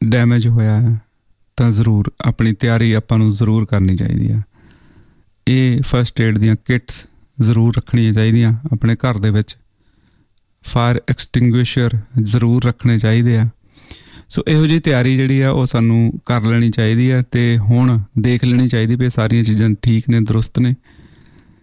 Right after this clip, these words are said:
ਕਿਉਂਕਿ ਇਹ ਹਫ਼ਤਾ ਜਿਹੜਾ ਆ ਮੀਂਹਾਂ ਨੇ, ਹੜ੍ਹਾਂ ਨੇ ਮੱਲਿਆ ਹੋਇਆ ਕੈਲੰਡਰ ਦੇ ਉੱਤੇ। ਆਪਣਾ ਖਿਆਲ ਰੱਖਿਓ। ਤੇ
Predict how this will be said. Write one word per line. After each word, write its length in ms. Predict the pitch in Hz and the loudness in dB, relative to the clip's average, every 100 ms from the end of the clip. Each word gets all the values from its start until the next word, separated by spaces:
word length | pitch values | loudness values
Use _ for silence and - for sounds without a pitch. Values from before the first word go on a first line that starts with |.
| _ - | _ -4
ਕਿਉਂਕਿ 500 | 135 139 139 135 - _ _ - | -4 0 0 0 -4 _ _ -4
ਇਹ 280 | - 135 123 | -2 0 0
ਹਫ਼ਤਾ 260 | 107 - 120 | -2 -2 0
ਜਿਹੜਾ 360 | 120 120 110 | 0 2 2
ਆ 80 | 113 - - | 0 -2 0
ਮੀਂਹਾਂ 420 | 117 117 120 120 | 2 2 2 2
ਨੇ, 200 | 110 110 | 2 0
ਹੜ੍ਹਾਂ 420 | 104 110 117 120 | -2 -2 0 2
ਨੇ 240 | 110 104 104 - _ _ _ _ _ _ _ _ _ _ _ _ _ _ _ _ _ 117 | 2 0 -2 -8 _ _ _ _ _ _ _ _ _ _ _ _ _ _ _ _ _ -2
ਮੱਲਿਆ 360 | 107 101 92 | 0 0 0
ਹੋਇਆ 340 | 92 87 101 98 _ _ _ _ - | 0 0 -2 -6 _ _ _ _ -6
ਕੈਲੰਡਰ 340 | 101 98 - | 0 0 0
ਦੇ 120 | - - | -4 -6
ਉੱਤੇ। 280 | - - 98 - - _ - _ _ _ _ - - | -6 -8 -8 -10 -20 _ -20 _ _ _ _ -8 -4
ਆਪਣਾ 400 | 117 131 123 113 - 117 | -2 0 0 -2 -4 -4
ਖਿਆਲ 360 | - 123 107 95 | -2 0 0 -4
ਰੱਖਿਓ। 300 | - 113 107 - - - - - - - - - - - _ _ _ _ _ _ _ _ - | -6 -8 -8 -12 -20 -20 -20 -20 -20 -20 -20 -20 -20 -20 _ _ _ _ _ _ _ _ -2
ਤੇ 260 | 180 180 | 0 0